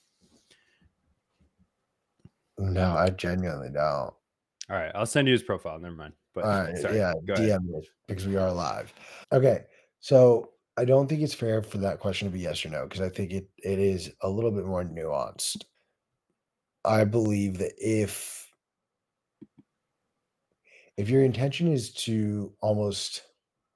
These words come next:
Speaker 1: do something similar with this plot of land as you would with Bitcoin, let's say, and, you know, you're going to sit on it,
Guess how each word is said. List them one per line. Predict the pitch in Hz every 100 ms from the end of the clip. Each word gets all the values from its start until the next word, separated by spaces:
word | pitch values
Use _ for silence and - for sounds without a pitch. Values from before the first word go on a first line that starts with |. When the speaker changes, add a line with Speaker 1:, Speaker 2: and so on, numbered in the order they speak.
| _ _ _ _ _ _ _ _ _ _ - 120 107 -
Speaker 1:
do | 113
something | 107 120 110
similar | - 113 107 107 98 95
with | 98 95 -
this | 92
plot | - - 104 95
of | 90
land | 95 92
as | 87
you | 90
would | 90 90
with | 87 90 82 -
Bitcoin, | 135 147 - 92 87 80
let's | 76 -
say, | 78 73 76 - 95
and, | 92 90 85 85 - _ _ _ _ _ _ _ -
you | 95
know, | 90 90
you're | 92 92
going | 95 107 98 95 90
to | - 92 90 87 87 85 - - _ _ _ _ _ _ _ -
sit | - - 87
on | 85 82
it, | 82 71